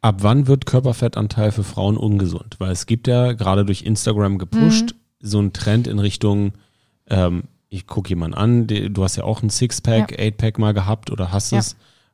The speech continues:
Speaker 1: Ähm, ist das für Frauen eigentlich noch gesund?
Speaker 2: Äh, ein Hinweis darauf, dass, äh, ihr gesund seid, vor allem Frauen, ist, dass wir unsere Tage bekommen.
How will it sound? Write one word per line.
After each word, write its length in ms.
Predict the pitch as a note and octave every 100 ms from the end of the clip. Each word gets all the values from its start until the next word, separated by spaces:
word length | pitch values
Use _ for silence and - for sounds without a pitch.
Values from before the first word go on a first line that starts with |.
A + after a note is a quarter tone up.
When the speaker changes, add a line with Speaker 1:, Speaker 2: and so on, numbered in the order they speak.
| _
Speaker 1:
Ähm, 320 | G2+ G2 G2+ - _ _ _
ist 240 | A2 -
das 160 | A2+ -
für 120 | G#2
Frauen 320 | - G2 G#2+
eigentlich 360 | - F#2+ F#2+ F#2+
noch 320 | G2 G#2 F#2
gesund? 460 | - E2+ F#2+ F3+ - _ _ _ _ _ _ _
Speaker 2:
Äh, 520 | G3+ G3+ G3 G3+ G3+ G#3+ _ _ _ _
ein 140 | F3+ G3
Hinweis 360 | G#3 A#3 A3
darauf, 340 | - G3 G3 -
dass, 300 | F#3 - - -
äh, 240 | F3 E3+ -
ihr 160 | G3+ F#3+
gesund 340 | F#3+ F#3 F#3+
seid, 400 | F3+ G#3 D4+ -
vor 160 | _ G3
allem 180 | F3+ F#3
Frauen, 440 | - F3+ A3 A#3
ist, 180 | G3+ -
dass 180 | F#3 -
wir 80 | E3+
unsere 200 | F3+ F3+
Tage 240 | F3+ -
bekommen. 440 | G3+ - F#3+ F#3+